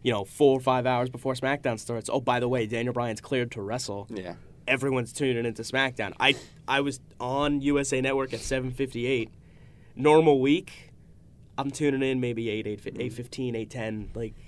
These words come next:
Speaker 1: I would have missed it.
Speaker 2: Mm-hmm.
Speaker 1: So, that's huge. But
Speaker 2: No,
Speaker 1: it
Speaker 2: they made it appointment television.
Speaker 1: Definitely.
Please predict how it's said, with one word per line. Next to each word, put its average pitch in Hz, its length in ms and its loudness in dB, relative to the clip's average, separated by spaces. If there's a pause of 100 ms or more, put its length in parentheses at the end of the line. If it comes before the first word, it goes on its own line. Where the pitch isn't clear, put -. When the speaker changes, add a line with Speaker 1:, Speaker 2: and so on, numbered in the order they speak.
(280)
Speaker 1:
I 135 60 0
would 151 120 6
have 156 60 2
missed 147 220 2
it. - 160 -16
Speaker 2:
Mm-hmm. 104 220 -6 (1120)
Speaker 1:
So, 117 440 0 (580)
that's 165 340 6
huge. 107 280 -2
But 135 100 2
Speaker 2:
No, 127 120 10
Speaker 1:
it - 20 6
Speaker 2:
they 143 120 10
made 165 220 8
it 151 100 6
appointment 104 420 4
television. 65 540 0 (240)
Speaker 1:
Definitely. - 440 -4